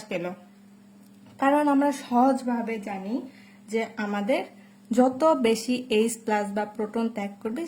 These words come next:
সে তত অ্যাসিডীয় ধর্ম লাভ করবে। এর থেকে আমরা বলতে পারি না যে আমাদের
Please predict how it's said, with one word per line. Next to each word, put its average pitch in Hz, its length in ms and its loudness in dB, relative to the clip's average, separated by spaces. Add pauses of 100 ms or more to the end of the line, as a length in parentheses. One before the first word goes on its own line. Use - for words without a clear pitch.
সে 269 120 -2 (180)
তত 254 240 -4 (200)
অ্যাসিডীয় 208 520 -4 (140)
ধর্ম 196 220 -2 (140)
লাভ 196 200 -2
করবে। 190 180 -4 (180)
এর 220 160 -2
থেকে 262 240 -4
আমরা 247 220 2
বলতে 226 220 -2
পারি 240 220 2
না 330 60 0 (140)
যে 247 60 -4 (140)
আমাদের 196 260 -4